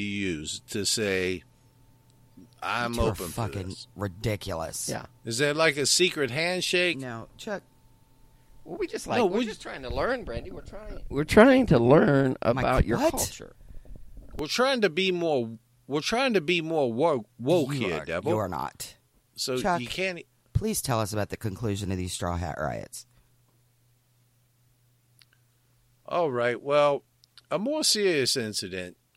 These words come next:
Speaker 1: occurred on the morning of September sixteenth, Timmy, when a gang of
Speaker 3: Okay.
Speaker 1: youth decided to snatch the straw hats of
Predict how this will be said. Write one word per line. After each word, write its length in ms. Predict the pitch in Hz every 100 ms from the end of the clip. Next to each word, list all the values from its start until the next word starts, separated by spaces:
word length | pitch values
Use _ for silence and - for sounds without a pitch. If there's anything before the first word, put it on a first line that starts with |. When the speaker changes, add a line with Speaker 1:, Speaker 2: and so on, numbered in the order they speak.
| -
Speaker 1:
occurred 640 | 95 - 101 78 78 90 101
on 140 | 107
the 60 | 120
morning 360 | 202 185 156
of 120 | 107 -
September 760 | - 131 113 - - 233 208
sixteenth, 880 | 175 - 180 - - - 170 113 82
Timmy, 400 | 110 107 143 147 _ _ _ _ _ _ _ _
when 160 | 123 131
a 80 |
gang 400 | 123 190 226 220
of 80 | 185
Speaker 3:
Okay. 200 | 104 85
Speaker 1:
youth 180 | 90 -
decided 640 | 120 107 - 156 151 147 -
to 120 | 101
snatch 520 | - - 180 175 -
the 100 | 101
straw 520 | - - 143 147 147
hats 440 | 127 139 139 127 120
of 260 | 95 90